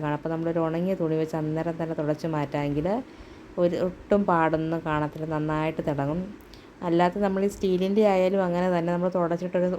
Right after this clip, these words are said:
ഉണങ്ങിയ തുണിയിട്ട് തുടച്ച് കൊടുക്കണം, എന്നാലേ നല്ല വൃത്തിയായിട്ട് ക്ലീനായി കിടക്കത്തുള്ളൂ. ഗ്യാസൊക്കെ തുടച്ച് കൊടുത്തതിന് ശേഷം നമ്മൾ ഈ ഭിത്തിയൊക്കെ ഒന്ന് തുടച്ച് കൊടുക്കുവാണ്.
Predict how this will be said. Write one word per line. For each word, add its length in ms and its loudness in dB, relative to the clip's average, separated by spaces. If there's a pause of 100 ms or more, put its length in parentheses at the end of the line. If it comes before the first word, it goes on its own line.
ഉണങ്ങിയ 340 0
തുണിയിട്ട് 420 2
തുടച്ച് 320 2
കൊടുക്കണം, 340 -2 (120)
എന്നാലേ 320 -2 (100)
നല്ല 240 0
വൃത്തിയായിട്ട് 640 0
ക്ലീനായി 560 0
കിടക്കത്തുള്ളൂ. 560 -4 (2250)
ഗ്യാസൊക്കെ 640 0
തുടച്ച് 360 0
കൊടുത്തതിന് 480 0 (100)
ശേഷം 320 -2 (100)
നമ്മൾ 260 -2
ഈ 20 -2 (100)
ഭിത്തിയൊക്കെ 600 -2
ഒന്ന് 160 -2
തുടച്ച് 320 -2
കൊടുക്കുവാണ്. 560 0